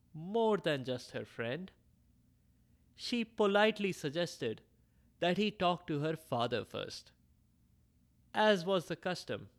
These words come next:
back in the day. So Shantanu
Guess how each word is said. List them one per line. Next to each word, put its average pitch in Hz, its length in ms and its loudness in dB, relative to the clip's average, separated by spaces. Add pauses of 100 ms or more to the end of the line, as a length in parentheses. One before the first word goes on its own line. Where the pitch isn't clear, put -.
(160)
back 123 260 -6
in 117 120 -6
the 113 140 -6
day. 135 200 0 (1500)
So - 240 -4
Shantanu 143 680 -2